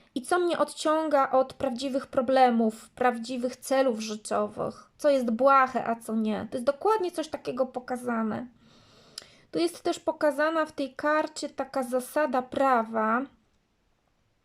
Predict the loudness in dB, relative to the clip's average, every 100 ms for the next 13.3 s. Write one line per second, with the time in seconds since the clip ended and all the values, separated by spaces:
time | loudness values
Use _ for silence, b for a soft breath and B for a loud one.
0 | -20 B B B B B B B -8 -8
1 | -6 -2 2 4 4 2 0 0 2 2
2 | 0 4 4 4 4 4 4 -2 -2 -6
3 | -4 -2 -4 0 0 4 6 6 4 0
4 | 2 2 2 0 -4 -6 -8 -10 -8 -8
5 | -8 -10 -12 _ _ _ _ -18 -4 2
6 | 2 0 -2 -2 -2 2 4 4 0 -8
7 | -8 -8 -10 -12 -12 b b _ _ -2
8 | 6 6 4 -4 2 4 6 4 2 -4
9 | -6 -4 -2 -2 -6 _ b b b b
10 | b b b _ -4 0 2 2 0 -2
11 | 0 0 4 2 2 -2 -6 0 0 0
12 | -2 -2 -4 -4 -4 -4 0 0 -2 -8
13 | -8 -18 -18